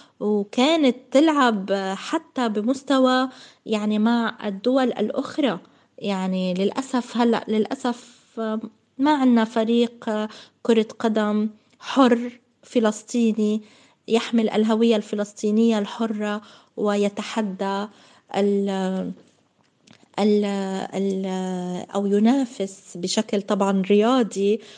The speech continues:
وصحي ال-، ال-، يعني الفرق الأخرى من بلدان أخرى. ونطمح ونتأمل أنه ترجع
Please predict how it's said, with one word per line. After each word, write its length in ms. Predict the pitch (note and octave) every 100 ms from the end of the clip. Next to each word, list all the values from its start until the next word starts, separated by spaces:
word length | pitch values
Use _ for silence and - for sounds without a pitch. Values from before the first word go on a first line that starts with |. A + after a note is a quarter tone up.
| -
وصحي 840 | F3+ G3+ G3+ C#4 - - G#3 G3 A#3 - - _ _ A#3+
ال-، 280 | A#3+ A#3+ A#3
ال-، 880 | - A3 G3+ - - - - - A3 -
يعني 560 | - G#3+ G#3+ G#3+ G#3 G#3+
الفرق 840 | G#3+ G#3 G3+ G3+ G3 C4+ C4 C4
الأخرى 420 | A3 - C#4+ B3
من 120 | G3+ G3+
بلدان 500 | G#3 G#3 G3 A#3 A3+
أخرى. 460 | G3+ G3+ - F#3 G3+ - _ - _
ونطمح 960 | A#3+ C#4 D4+ F#4 F#4 C#4 B3 - - B3+
ونتأمل 680 | A#3+ A#3+ - D#4 B3+ A3
أنه 280 | G#3+ A3+ A3 G#3+
ترجع 420 | - F4+ C#4+ G#3+